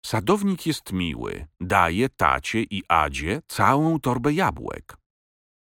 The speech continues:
„Konie uwielbiają jabłka”, mówi.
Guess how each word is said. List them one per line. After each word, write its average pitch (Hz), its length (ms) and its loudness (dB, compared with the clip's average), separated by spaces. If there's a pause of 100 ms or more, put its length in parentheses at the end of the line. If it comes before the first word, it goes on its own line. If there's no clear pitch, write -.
(300)
„Konie 151 400 2
uwielbiają 104 840 2
jabłka”, 65 720 -6 (300)
mówi. 73 560 -4